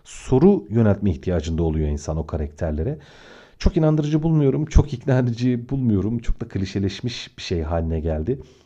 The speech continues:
Dediğim gibi işin altında bir sosyolojik alt metin olabilir. Hani işte aşk her türlü engeli ortadan kaldıran bir şeydir gibi bir alt metin olabilir. Buna da katılabiliriz veya katılmayabiliriz. Bu da ayrı bir konu ama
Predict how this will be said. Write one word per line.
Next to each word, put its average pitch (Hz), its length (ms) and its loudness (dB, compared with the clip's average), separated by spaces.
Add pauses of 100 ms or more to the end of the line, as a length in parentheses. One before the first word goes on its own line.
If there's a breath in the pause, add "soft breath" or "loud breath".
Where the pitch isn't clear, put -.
(140)
Dediğim 117 220 0
gibi 92 180 0
işin 104 220 -4
altında 101 320 0
bir 101 60 -6
sosyolojik 98 600 -4
alt 98 180 0
metin 104 240 -2
olabilir. 95 360 -2
Hani 80 220 -4
işte - 200 -12
aşk 85 280 -8
her 87 240 -4
türlü 82 220 -8
engeli 82 500 -4
ortadan 82 420 -8
kaldıran 82 560 -6 (420 loud breath)
bir 90 60 -12
şeydir 85 340 -4
gibi 82 340 -4
bir 87 200 0
alt 98 220 -4
metin 107 220 -4
olabilir. 101 560 -2 (300)
Buna 196 180 -4
da 143 120 -6
katılabiliriz 117 580 -4
veya 92 180 -2
katılmayabiliriz. 85 760 -6
Bu 165 80 -6
da 120 80 -2
ayrı 80 240 -6
bir 76 60 -10
konu 87 240 -6
ama 143 260 -6